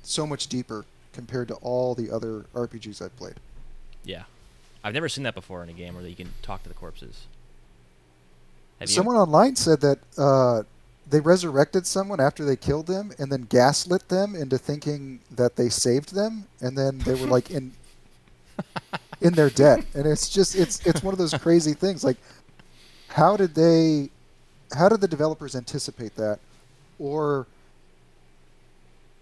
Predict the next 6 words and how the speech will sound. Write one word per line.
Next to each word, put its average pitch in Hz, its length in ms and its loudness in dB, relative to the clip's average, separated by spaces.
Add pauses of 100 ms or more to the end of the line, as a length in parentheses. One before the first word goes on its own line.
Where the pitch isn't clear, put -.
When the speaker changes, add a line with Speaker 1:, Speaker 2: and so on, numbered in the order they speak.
Speaker 1:
is 139 180 0
the 175 140 0
underlying 165 640 4
simulation 143 760 -2
so 139 360 -6
good 127 480 -6